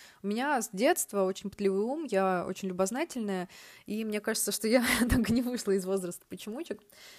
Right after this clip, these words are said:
Мне все на свете интересно и восхищает меня. И, э, я к тому это, что если я встречаюсь с темой, которая меня прям завораживает, я ее с такой жадностью изучаю, что мне не раз говорили в жизни, что меня,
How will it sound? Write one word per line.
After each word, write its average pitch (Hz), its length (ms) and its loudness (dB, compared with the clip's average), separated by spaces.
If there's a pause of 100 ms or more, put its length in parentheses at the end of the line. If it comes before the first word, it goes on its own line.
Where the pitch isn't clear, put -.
(180)
Мне 220 240 -6
все 202 160 -6
на 196 100 -4
свете 196 260 -8
интересно 208 500 -4
и 185 180 -6
восхищает 180 720 -10
меня. 165 180 -14 (580)
И, 240 320 -4 (280)
э, 202 120 -2
я 226 200 -2
к - 80 -20
тому 285 320 -4
это, 208 260 -2
что 202 560 -2 (100)
если 208 540 0
я 214 220 -2
встречаюсь 202 460 -2
с - 40 -6
темой, 208 280 -4
которая 180 480 -2
меня 180 220 -4
прям 160 280 -8
завораживает, 180 800 0 (380)
я 190 260 4
ее 185 260 2
с 190 40 0
такой 202 260 2
жадностью 180 440 0
изучаю, 262 480 0
что 185 340 2 (320)
мне 269 460 -2 (100)
не 226 140 0
раз 214 260 2
говорили 262 460 2
в 240 40 -2
жизни, 190 300 -2
что 160 340 -6 (280)
меня, 190 540 -4